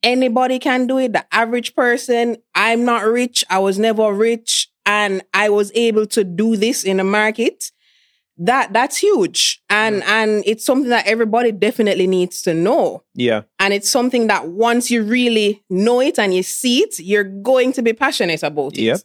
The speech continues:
Speaker 1: because it's, it's life-changing.
Speaker 2: Uh-huh.
Speaker 1: I mean, I studied the sciences, started out in the sciences, but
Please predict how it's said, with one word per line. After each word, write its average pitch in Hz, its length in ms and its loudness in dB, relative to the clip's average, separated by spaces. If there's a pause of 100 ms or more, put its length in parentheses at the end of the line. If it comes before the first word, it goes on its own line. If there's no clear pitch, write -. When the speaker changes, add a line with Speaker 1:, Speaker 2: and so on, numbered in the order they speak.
(160)
Speaker 1:
because 196 320 0
it's, 190 140 -4
it's 170 160 -6
life-changing. 160 840 -2
Speaker 2:
Uh-huh. 120 300 -2 (120)
Speaker 1:
I 175 60 0
mean, 202 160 2
I 196 100 2
studied 240 460 0
the 240 60 -6
sciences, 214 580 0
started 214 400 0
out 196 220 0
in 190 100 0
the 190 80 0
sciences, 180 560 -2
but 175 400 -2